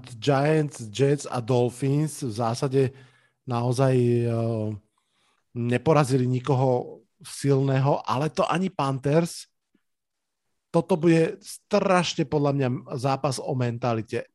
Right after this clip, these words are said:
Extrémne som zvedavý, ako zvládnu Carolina Panthers tento zápas, pretože, mm, toto bude zápas aj o Mattovi Rulovi,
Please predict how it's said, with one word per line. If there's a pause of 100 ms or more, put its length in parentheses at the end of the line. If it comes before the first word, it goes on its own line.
(200)
Extrémne
som
zvedavý, (480)
ako
zvládnu
Carolina
Panthers (480)
tento
zápas,
pretože, (680)
mm, (140)
toto
bude
zápas (760)
aj (180)
o
Mattovi
Rulovi,